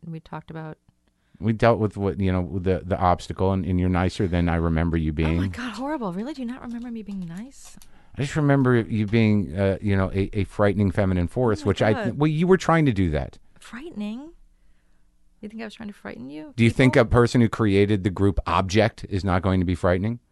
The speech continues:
Speaker 2: on some level?
Speaker 1: <laughs> Object.
Speaker 2: Like if, if, if I had never met you before and I said, "What do you do?" And you said, I'm the creator and member of the group Object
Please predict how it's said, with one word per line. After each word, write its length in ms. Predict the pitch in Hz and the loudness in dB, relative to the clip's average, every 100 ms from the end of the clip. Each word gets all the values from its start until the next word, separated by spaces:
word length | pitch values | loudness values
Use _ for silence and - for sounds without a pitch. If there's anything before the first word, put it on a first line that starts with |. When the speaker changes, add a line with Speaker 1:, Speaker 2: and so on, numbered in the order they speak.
| _ - | _ 0
Speaker 2:
on 140 | 101 | 0
some 260 | - 98 101 | 2 2 4
level? 340 | 95 120 139 - | 2 0 -8 -10
Speaker 1:
<laughs> 800 | - - - _ _ _ _ - | -10 -14 -20 _ _ _ _ -14
Object. 680 | 196 233 254 185 - - _ _ _ _ _ - | -12 -14 -14 -16 -20 -20 _ _ _ _ _ 2
Speaker 2:
Like 200 | 110 113 | 4 4
if, 100 | 104 | 2
if, 200 | 127 117 | 2 2
if 240 | 120 113 | 2 2
I 120 | 113 117 | 4 6
had 100 | 110 | 6
never 220 | 110 110 | 6 4
met 180 | 107 107 | 2 2
you 80 | |
before 400 | 101 - 101 95 | 0 0 2 4
and 300 | 92 92 92 | 2 0 0
I 80 | 90 | 0
said, 180 | 90 98 | 0 0
"What 100 | 95 | 2
do 60 | 101 | 2
you 80 | |
do?" 280 | 92 95 90 85 | 4 4 4 0
And 100 | 90 | -2
you 80 | 90 | 0
said, 240 | 101 90 - - - _ - 117 | -2 -2 -6 -20 -20 _ 2 6
I'm 180 | 113 107 | 6 4
the 80 | |
creator 520 | - 127 113 113 113 107 | 2 4 6 6 6 6
and 100 | 98 | 6
member 240 | 104 107 | 4 4
of 80 | 101 | 4
the 60 | 90 | 2
group 240 | 101 80 | 0 0
Object 640 | 92 98 92 110 110 - | 2 2 4 2 2 -2